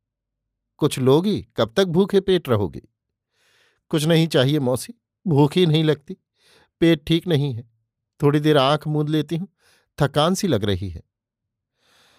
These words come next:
उनके वार्तालाप को वे एक अंत देना चाहती थीं। अगले दिन केस का निर्णय होना था। पहले दिन शर्मा और वेणु काका अपने मित्रों को निमंत्रण पत्र बांट रहे थे।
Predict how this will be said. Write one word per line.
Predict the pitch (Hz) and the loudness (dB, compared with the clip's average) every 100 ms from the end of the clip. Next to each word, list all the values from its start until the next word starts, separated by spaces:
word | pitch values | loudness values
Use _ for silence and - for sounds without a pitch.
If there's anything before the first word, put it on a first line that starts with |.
| _ 160 | _ -2
उनके | 160 170 | 0 0
वार्तालाप | 151 147 - 151 147 143 - | 2 0 0 0 2 0 -2
को | 143 | 0
वे | 131 135 127 _ _ - | 2 2 0 _ _ 0
एक | 131 - - - | 0 -2 -8 -2
अंत | 135 123 | -2 -2
देना | 98 107 92 | -2 -2 -2
चाहती | - 104 117 156 | -2 -4 -4 -8
थीं। | - 80 _ _ _ _ _ _ _ _ _ _ _ _ | -8 -14 _ _ _ _ _ _ _ _ _ _ _ _
अगले | 139 151 185 | -2 2 2
दिन | 175 180 | 2 0
केस | 160 160 | 0 0
का | - | 0
निर्णय | 143 123 135 | 0 2 2
होना | 156 95 73 | 0 0 -4
था। | - - _ _ _ _ _ | -8 -20 _ _ _ _ _
पहले | 131 143 147 | -2 0 2
दिन | 156 | 0
शर्मा | 139 139 147 | 2 0 2
और | 147 135 | 2 4
वेणु | 131 127 117 | 2 2 2
काका | 147 147 85 _ _ _ _ | 0 -2 -6 _ _ _ _
अपने | 131 147 147 | -4 0 0
मित्रों | 139 143 143 | 0 0 -2
को | 139 | 0
निमंत्रण | 123 120 117 117 117 | 0 0 0 -2 -2
पत्र | 110 107 - 98 | -2 -4 -4 -4
बांट | 78 120 139 | -2 -2 0
रहे | 113 87 | -2 -2
थे। | - - | -6 -20